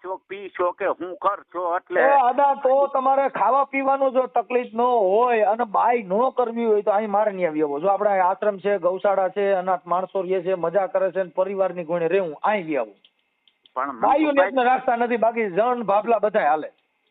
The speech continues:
Speaker 1: એવું હોય?
Speaker 2: હા, બાઈઓમાં તો હું અડકાયું કૂતરું ઉડ્યું હતું ને તો એને મને લાર આવી.
Speaker 1: <laughs> અને બાયું તો ભાઈ, બાયું તો આ સાચું ઈ વહમી છે.
Speaker 2: ના, બાયું નહીં રાખવાની. એમાં હું છે, અડકાયું કૂતરું કરડી ગયું એટલે લાર આવી મને.
Speaker 1: હા, હા, હા.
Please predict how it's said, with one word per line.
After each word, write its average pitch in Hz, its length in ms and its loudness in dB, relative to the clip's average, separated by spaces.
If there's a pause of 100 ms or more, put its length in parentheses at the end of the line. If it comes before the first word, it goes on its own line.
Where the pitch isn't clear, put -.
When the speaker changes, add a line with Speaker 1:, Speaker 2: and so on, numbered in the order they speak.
(400)
Speaker 1:
એવું 180 280 -2
હોય? 160 220 -2
Speaker 2:
હા, 156 320 -2
બાઈઓમાં 220 460 0
તો 226 80 0
હું 247 140 2
અડકાયું 226 320 -2
કૂતરું 226 340 -4
ઉડ્યું 240 180 -6
હતું 262 120 -4
ને 240 60 -10
તો 220 100 0
એને 214 280 -2
મને 202 200 -4
લાર 180 260 2
આવી. 143 260 -2 (260)
Speaker 1:
<laughs> - 1800 -8 (380)
અને 143 200 -6
બાયું 160 640 -10
તો 147 180 -4
ભાઈ, 190 260 -6
બાયું 170 400 -8
તો 190 80 -12
આ 185 40 -8
સાચું 170 640 -6
ઈ 139 120 -12
વહમી 139 540 -4
છે. - 140 -12
Speaker 2:
ના, 202 140 0
બાયું 196 360 -2
નહીં 185 140 -6
રાખવાની. 123 360 -6
એમાં 165 200 -6
હું 220 160 -8
છે, 202 60 0
અડકાયું 170 400 -2
કૂતરું 165 320 -6
કરડી 147 260 -2
ગયું 143 160 -6
એટલે 180 120 -6
લાર 147 280 0
આવી 127 220 -2
મને. 117 260 -12 (280)
Speaker 1:
હા, 104 60 -18
હા, 139 420 -4
હા. 123 220 -10